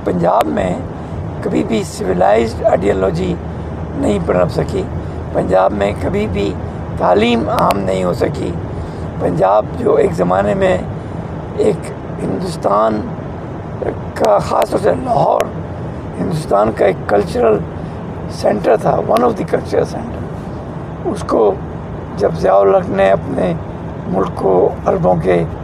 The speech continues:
آ، کو فری میں دے دیا،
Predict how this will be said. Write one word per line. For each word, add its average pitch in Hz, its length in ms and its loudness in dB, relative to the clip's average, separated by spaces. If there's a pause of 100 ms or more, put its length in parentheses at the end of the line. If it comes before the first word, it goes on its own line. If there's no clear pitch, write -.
(680)
آ، - 100 -4 (1500)
کو 185 280 4 (560)
فری 240 240 2
میں 240 120 4
دے 214 120 2
دیا، 196 340 6